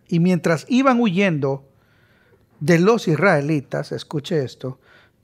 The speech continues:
<clears throat> a la bajada de Bet-Jorón, Jehová arrojó desde el cielo grandes piedras sobre ellos hasta Aseca y murieron.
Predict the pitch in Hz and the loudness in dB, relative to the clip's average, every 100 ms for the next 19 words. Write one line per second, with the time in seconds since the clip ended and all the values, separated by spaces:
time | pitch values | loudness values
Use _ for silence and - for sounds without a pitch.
0 | _ 226 208 190 - 170 160 151 196 226 | _ 0 0 -2 0 2 2 2 2 2
1 | 226 180 170 175 160 - 170 165 147 131 | 2 2 2 -2 -4 -8 -2 -2 -2 -8
2 | - _ _ _ _ _ _ _ _ - | -14 _ _ _ _ _ _ _ _ 0
3 | 175 165 185 202 - 185 180 165 175 190 | 2 6 4 4 2 2 4 4 2 4
4 | 226 240 196 196 165 208 202 202 190 190 | 2 2 0 -2 0 0 2 2 0 0
5 | 190 - - 180 160 139 113 - - - | -2 -6 -2 0 2 -2 -6 -14 -20 -20
6 | _ _ _ _ _ - - 170 165 160 | _ _ _ _ _ -18 -2 0 4 4
7 | 196 226 240 208 - - 165 156 - 139 | 6 6 4 0 -4 -4 0 0 0 0
8 | 123 - 185 185 190 160 - _ _ _ | 0 0 -2 0 -2 -2 -8 _ _ _
9 | _ _ 214 220 190 208 196 196 165 113 | _ _ 4 4 4 2 0 0 0 -2
10 | 92 | -10